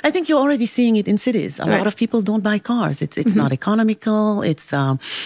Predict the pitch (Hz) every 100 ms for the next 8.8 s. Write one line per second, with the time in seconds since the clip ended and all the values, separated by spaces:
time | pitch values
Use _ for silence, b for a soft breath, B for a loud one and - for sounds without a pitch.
0 | B - - - 139 - - - 220 220
1 | - 208 202 156 - 147 - 143 139 147
2 | 143 147 139 131 - 196 240 240 247 240
3 | - 269 277 175 151 143 147 156 143 135
4 | 147 135 131 127 147 143 - - - 208
5 | 165 - 151 - B B B 185 180 175
6 | - - 147 - - 135 127 127 B B
7 | B B - 214 - 151 131 135 B B
8 | _ - - 190 - - 254 -